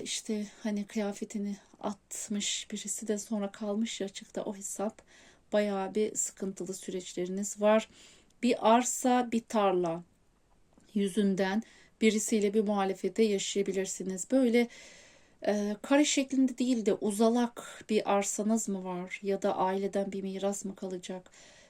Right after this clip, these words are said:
Köylük bir yerde sanki bu. Bağ, bahçe, bostan da olabilir. Çok büyük, değerli bir yer olması şart değil. Burayla ilgili sanki böyle üç dört kişi bayağı bir muhalefete düşecek gibi.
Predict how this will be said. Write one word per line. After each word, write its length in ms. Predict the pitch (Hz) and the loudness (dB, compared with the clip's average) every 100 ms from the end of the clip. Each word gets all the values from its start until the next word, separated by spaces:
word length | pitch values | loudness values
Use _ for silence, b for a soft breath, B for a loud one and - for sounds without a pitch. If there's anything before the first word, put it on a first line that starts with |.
| b | b
Köylük 500 | - 269 294 349 - | 4 8 8 8 4
bir 60 | 220 | 2
yerde 340 | 196 180 185 | 4 4 0
sanki 520 | 185 196 175 170 175 | -4 -4 -2 -2 -4
bu. 200 | 180 180 180 | -2 -2 6
Bağ, 280 | 226 226 208 | 8 8 8
bahçe, 360 | 214 214 220 | 4 2 -2
bostan 520 | 190 202 - 208 196 180 | 0 -2 0 0 0 -2
da 40 | |
olabilir. 600 | 180 180 180 180 226 262 B B B | -4 -4 -4 0 0 -2 B B B
Çok 340 | - 190 - - | 0 0 0 0
büyük, 360 | 196 180 - | 2 0 0
değerli 420 | - 196 196 185 190 | 4 4 4 0 0
bir 60 | |
yer 100 | 185 | 0
olması 400 | 185 180 185 - | 0 -2 -4 -4
şart 420 | - 196 185 - | -4 -6 -8 -8
değil. 200 | 190 180 - b b b b b - | -8 -8 -12 b b b b b 4
Burayla 320 | 269 294 277 | 6 8 6
ilgili 600 | 254 247 240 226 233 220 B B B - | 4 0 2 8 8 8 B B B -16
sanki 520 | - 247 226 226 214 | -4 2 2 2 2
böyle 400 | 220 220 214 214 | 4 4 4 2
üç 280 | 220 - - | 0 -2 4
dört 280 | 240 254 | 4 4
kişi 520 | - 208 - 220 202 196 _ _ | -2 -2 0 2 0 0 _ _
bayağı 380 | 220 220 214 190 | 6 8 6 4
bir 80 | 208 | 2
muhalefete 600 | 196 196 190 185 196 185 | 2 2 2 0 -4 -4
düşecek 460 | 208 - - 254 - | -4 -2 0 0 0
gibi. 380 | 247 254 269 | 2 6 6